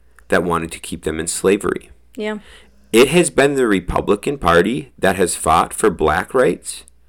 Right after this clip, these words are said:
Speaker 1: and women rights
Speaker 2: Mm-hmm.
Speaker 1: throughout history.
Speaker 2: Yeah.
Speaker 1: Look it up. It's facts. But for some reason, they're trying to act like that has changed in the last ten years,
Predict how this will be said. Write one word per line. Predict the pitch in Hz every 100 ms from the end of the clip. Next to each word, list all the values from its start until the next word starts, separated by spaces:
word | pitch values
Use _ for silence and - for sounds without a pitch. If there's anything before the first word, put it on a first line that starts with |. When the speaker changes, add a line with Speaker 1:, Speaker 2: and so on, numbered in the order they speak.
| _ _ -
Speaker 1:
and | 101 113
women | 120 123
rights | 80 - - - -
Speaker 2:
Mm-hmm. | 220 214 220
Speaker 1:
throughout | - - 104 151 -
history. | 131 - - - - -
Speaker 2:
Yeah. | 208 220 240 _ -
Speaker 1:
Look | 82 78 87 -
it | 123
up. | - - - - _ -
It's | 92 -
facts. | - 95 90 - - - - - _ - - - -
But | 120 120
for | 135
some | 123 - 123 135
reason, | 139 131 127 123 85 82 104 _ _ _ _ - _
they're | - 101
trying | - - 101 117 135
to | - 151
act | - 127 151 - 101
like | 101 -
that | 92 101
has | - 127 117
changed | - - 151 165 156 110 117 - - - - _ -
in | 113 135
the | 135
last | 120 117 127 - - _
ten | - - 123 107
years, | 101 135 104 - -